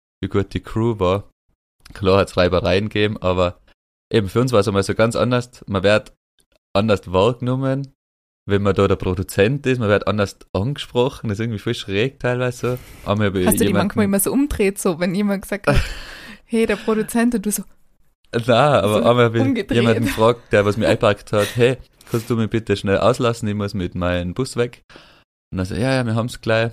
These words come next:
Speaker 1: Na, so ins Rennen kommen wir, "Ja, was machst du da am Set?" "Ja, ich bin einer von den Produzenten." "Also, ja, warte, warte, <laughs> ich fahr gleich." Und dann ist er gleich eingestiegen. Also ganz anders halt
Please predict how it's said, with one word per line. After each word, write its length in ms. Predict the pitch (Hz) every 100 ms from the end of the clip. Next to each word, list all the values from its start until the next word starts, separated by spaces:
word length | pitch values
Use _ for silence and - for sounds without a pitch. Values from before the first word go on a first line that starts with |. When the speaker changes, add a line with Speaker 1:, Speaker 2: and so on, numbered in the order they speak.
| -
Speaker 1:
Na, 600 | - 101 95 95 95 98
so 160 | - 95
ins 180 | 90 104
Rennen 140 | 113
kommen 200 | - 104
wir, 60 | 98
"Ja, 180 | 101
was 120 | 98 101
machst 260 | 98 -
du 60 | 139
da 100 | 131
am 100 | 110
Set?" 280 | - 113 -
"Ja, 240 | 117 131
ich 120 | 113
bin 160 | 110 107
einer 180 | 104 123
von 160 | 117
den 100 | 104
Produzenten." 840 | 104 113 - - 117 120 - 120 - - - -
"Also, 260 | - 151 156
ja, 140 | 147
warte, 180 | 143 147
warte, 160 | 135 165 -
<laughs> 140 | 185 -
ich 220 | 151 135
fahr 220 | - 131 135
gleich." 420 | 127 127 135 -
Und 100 | 143
dann 60 | -
ist 60 |
er 60 | 117
gleich 220 | 131 -
eingestiegen. 580 | 147 - - - - - - - - 339 277 190
Also 220 | 123 127
ganz 260 | 120 127 147
anders 400 | - 139 135 -
halt 300 | 123 117